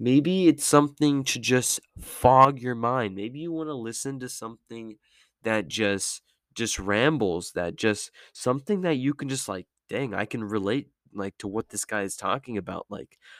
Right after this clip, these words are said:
I can't, maybe I can't think. I can't think of something to think about. You know?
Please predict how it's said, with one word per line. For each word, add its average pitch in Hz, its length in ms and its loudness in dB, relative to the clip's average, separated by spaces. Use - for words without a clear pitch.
I 104 140 2
can't, 117 360 -2
maybe 113 340 0
I 110 180 0
can't 104 400 -6
think. - 460 -8
I - 120 -10
can't 95 300 -6
think 101 220 -6
of 95 100 -2
something 92 400 -8
to 78 60 -14
think - 260 -12
about. 85 320 -10
You 98 80 -10
know? 120 340 -2